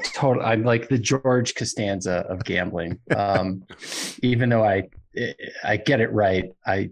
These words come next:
Speaker 1: bet on the other thing and hence get it wrong. So,
Speaker 2: <laughs>
Speaker 1: um, no, I had the Buckeyes way over, and, uh,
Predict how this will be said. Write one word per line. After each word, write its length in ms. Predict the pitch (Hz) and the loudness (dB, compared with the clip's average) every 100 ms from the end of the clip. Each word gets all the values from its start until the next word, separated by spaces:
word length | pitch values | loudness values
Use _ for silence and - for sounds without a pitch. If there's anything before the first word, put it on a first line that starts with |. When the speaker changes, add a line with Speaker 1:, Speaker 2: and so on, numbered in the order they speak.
| - | -2
Speaker 1:
bet 240 | 104 95 | 0 0
on 100 | 95 | -2
the 200 | 95 95 | -4 -2
other 180 | 90 92 | 0 -2
thing 240 | 90 90 | -4 -4
and 160 | 90 90 - - - | -4 -8 -12 -12 -4
hence 280 | 87 - | -2 -2
get 160 | - 92 | -2 -2
it 100 | 85 | 0
wrong. 320 | 92 82 87 | 0 0 0
So, 460 | - 110 98 98 92 117 - | 2 2 2 0 -4 -8 -10
Speaker 2:
<laughs> 240 | - - - | -12 -14 0
Speaker 1:
um, 540 | 120 110 104 92 90 | 4 6 4 2 2
no, 160 | 135 117 | 4 6
I 240 | 101 107 - - - - 104 _ | 6 4 -2 -18 -20 -10 -10 _
had 220 | 104 104 90 | -4 -4 -4
the 60 | |
Buckeyes 460 | 113 92 - 90 - | -2 -2 0 -2 0
way 300 | 90 90 90 | 0 0 0
over, 580 | 92 95 92 95 95 - | 0 0 -2 -2 -4 -4
and, 540 | 92 90 92 92 90 - - - - - - | -2 -2 -2 -4 -6 -10 -18 -18 -18 -20 -10
uh, 320 | 180 - 170 | -4 -2 -2